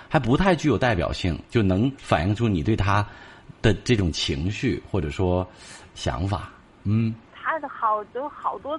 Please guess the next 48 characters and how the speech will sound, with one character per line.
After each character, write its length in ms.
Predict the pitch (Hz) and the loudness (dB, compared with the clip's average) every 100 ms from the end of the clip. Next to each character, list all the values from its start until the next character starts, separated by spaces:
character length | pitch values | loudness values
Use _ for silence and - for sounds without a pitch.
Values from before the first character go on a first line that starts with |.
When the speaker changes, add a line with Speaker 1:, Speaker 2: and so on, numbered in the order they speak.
| - | -8
Speaker 2:
次， 140 | 330 | -8
好 240 | 262 226 202 | -4 -2 -2
多 180 | 262 320 | -2 -4
种 280 | 294 214 196 | -4 -8 -12
事 220 | - 226 | -14 -12
情， 160 | 214 202 | -12 -10
他 100 | 214 | -8
都 200 | 196 190 | -8 -8
是， 240 | 233 226 208 - | -6 -6 -8 -14
就 100 | 294 | -10
是 220 | 302 294 247 | -8 -8 -10
给 120 | 285 | -8
我 160 | 311 165 | -4 -6
的 100 | 226 | -6
感 180 | 220 190 | -8 -8
觉 80 | 202 | -12
就 100 | 269 | -10
是 60 | |
他 120 | 262 262 | -8 -10
特 140 | - 359 | -8 -8
别 80 | 359 | -8
自 120 | 370 294 | -8 -10
私。 380 | - 214 190 - - | -10 -10 -8 -10 -6
Speaker 1:
嗯。 260 | 101 92 78 - | -2 -2 -2 -6
Speaker 2:
什 80 | 113 | -6
么 140 | 254 349 | -4 -4
事 140 | 359 | -4
他 140 | 294 | -4
就 100 | 254 | -4
是 220 | 254 254 247 | -6 -8 -8
说 160 | 240 | -6
的， 80 | 226 220 - - - - | -4 -6 -8 -20 -16 -6
嗯， 340 | 208 208 240 | -4 -4 -6
一 80 | 339 | -4
整 180 | 269 214 | -4 -4
就 140 | 247 | -6
跟 220 | - 262 | -4 -4
孩 220 | - - 202 | -4 -8 -10
子 100 | 202 | -10
说 160 | 196 190 | -8 -6
，“我 120 | 202 | -6
就 140 | 226 381 | -6 -2
养 220 | 262 208 | -2 0
到 140 | 269 | -4
你 120 | 262 220 | -4 -8
十 80 | 247 | -4
八 220 | 233 185 | -2 -2
岁。” 200 | 196 202 | -4 -12